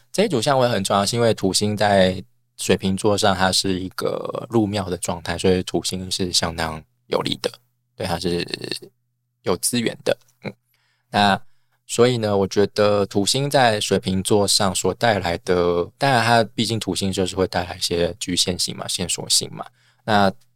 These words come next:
它同时也会带来一些更新、一些转变。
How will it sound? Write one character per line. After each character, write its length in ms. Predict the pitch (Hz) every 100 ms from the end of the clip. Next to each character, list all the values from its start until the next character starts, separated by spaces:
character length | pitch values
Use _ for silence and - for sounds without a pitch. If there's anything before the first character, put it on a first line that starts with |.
| -
它 160 | 117
同 340 | - 92 87 90
时 240 | - 90
也 100 | 90
会 200 | - 98
带 180 | - 95
来 160 | 90
一 80 | 85
些 500 | 85 - - - - - _ _ _ _
更 220 | - 120 131
新、 260 | - 123 - _ _ _
一 80 | 101
些 200 | 98 98
转 220 | - 92 85
变。 180 | - 107